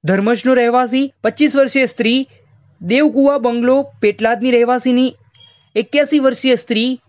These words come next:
કે એકસો ત્રેવીસ શિવ બંગલોઝ near સરદાર પટેલ સ્ટેચ્યુ વિસાયાનગર આણંદની રહેવાસીની, ચોપન વર્ષીય પુરુષ બાવીસ લક્ષ રેજન્સી behind અસલેસ બંગલોઝ બાકરોલ રોડ આણંદનો રહેવાસી, ચોપન વર્ષીય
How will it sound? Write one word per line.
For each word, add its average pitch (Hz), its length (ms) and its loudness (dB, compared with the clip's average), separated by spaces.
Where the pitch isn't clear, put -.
કે 294 120 2
એકસો - 240 -2
ત્રેવીસ 240 460 0
શિવ 285 320 0
બંગલોઝ 254 500 -2
near 277 280 2
સરદાર 269 340 0
પટેલ 254 320 -2
સ્ટેચ્યુ 247 560 -2
વિસાયાનગર 277 600 0
આણંદની 240 520 0
રહેવાસીની, 254 520 0
ચોપન 226 440 0
વર્ષીય 226 380 -2
પુરુષ 220 340 0
બાવીસ 214 500 -2
લક્ષ 254 460 -2
રેજન્સી 247 460 0
behind 233 440 0
અસલેસ 254 500 -2
બંગલોઝ 226 580 0
બાકરોલ 220 520 0
રોડ 247 240 0
આણંદનો 240 480 0
રહેવાસી, 247 480 0
ચોપન 247 380 0
વર્ષીય 277 320 0